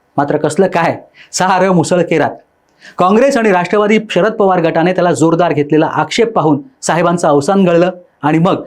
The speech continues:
दिल्लीश्वरांच्या मदतीनं त्यांनी डॅमेज आणि इमेज कंट्रोलचे केलेले प्रयत्नही त्यांना फारसे सुखावून गेले नाहीत. राज्यात काँग्रेसने सर्व्हे करत त्यांना राज्यात अनुकूल वातावरण कसं आहे हे सांगत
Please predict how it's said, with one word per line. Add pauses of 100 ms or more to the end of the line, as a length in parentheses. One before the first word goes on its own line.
(200)
दिल्लीश्वरांच्या
मदतीनं
त्यांनी
डॅमेज
आणि
इमेज
कंट्रोलचे
केलेले
प्रयत्नही
त्यांना
फारसे
सुखावून
गेले
नाहीत. (640)
राज्यात
काँग्रेसने
सर्व्हे
करत (240)
त्यांना
राज्यात (100)
अनुकूल
वातावरण
कसं
आहे
हे
सांगत